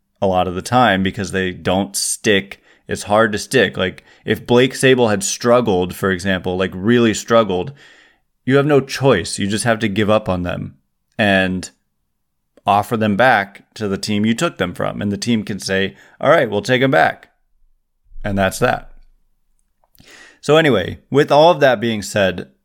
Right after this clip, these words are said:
coming up in just a minute, I want to pay tribute to a man who has nothing to do with the San Francisco Giants, but it's a baseball story. And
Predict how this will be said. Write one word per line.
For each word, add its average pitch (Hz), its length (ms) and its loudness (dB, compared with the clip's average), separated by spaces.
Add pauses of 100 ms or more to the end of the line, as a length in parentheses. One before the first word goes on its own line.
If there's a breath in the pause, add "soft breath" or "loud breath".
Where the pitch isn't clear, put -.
(140)
coming 151 300 2
up 117 120 2
in 107 140 2
just 101 240 -2
a 95 40 -2
minute, 90 340 -6
I 120 100 4
want 151 200 4
to 147 60 2
pay 139 260 0
tribute 113 640 0 (680 soft breath)
to 135 480 4
a 117 100 4
man 160 680 2 (640)
who 135 140 0
has 135 220 4
nothing 156 340 2
to 131 80 2
do 123 160 4
with 113 160 2
the 104 80 -6
San 113 260 2
Francisco 113 480 -2
Giants, 98 720 -2 (400)
but 110 160 2
it's 113 180 0
a 113 60 0
baseball 110 580 0
story. - 600 -6 (120)
And 104 480 0